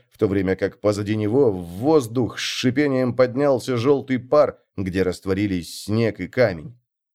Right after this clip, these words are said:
Кислота вытекала из горла чудовища, и тролль неуклюже двинулся к Николаю, угодив прямо в вырытую траншею, которую кислевид заметил по более тёмному цвету снега и использовал для обустройства своего собственного окопа.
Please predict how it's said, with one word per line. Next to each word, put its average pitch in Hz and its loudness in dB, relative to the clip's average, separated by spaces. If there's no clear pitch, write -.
Кислота 185 4
вытекала 185 4
из 131 2
горла 151 6
чудовища, 147 2
и 147 6
тролль 165 2
неуклюже 160 2
двинулся 160 2
к 135 -12
Николаю, 170 4
угодив 147 2
прямо 160 4
в 120 0
вырытую 135 4
траншею, 127 2
которую 117 2
кислевид 113 0
заметил 113 2
по 110 2
более 113 4
тёмному 120 2
цвету 113 0
снега 147 2
и 135 2
использовал 160 0
для 139 4
обустройства 131 0
своего 117 2
собственного 98 0
окопа. - -4